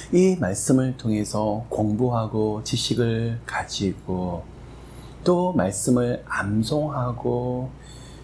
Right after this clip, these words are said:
여러 가지 챕터에 대해서 깊이 배경 공부를 하고 다 좋습니다. 그런데 말씀을 공부하는 건 좋지만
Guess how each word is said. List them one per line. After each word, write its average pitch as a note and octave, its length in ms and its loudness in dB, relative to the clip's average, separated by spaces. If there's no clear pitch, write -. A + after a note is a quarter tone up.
여러 D3 300 6
가지 C#3 480 4
챕터에 C3+ 680 2
대해서 G2 640 0
깊이 - 680 -2
배경 C#3 320 2
공부를 C3 440 2
하고 B2 440 -4
다 - 440 -6
좋습니다. - 920 -2
그런데 E3 480 2
말씀을 C3+ 800 2
공부하는 C3+ 440 2
건 C#3 140 -2
좋지만 A2 760 0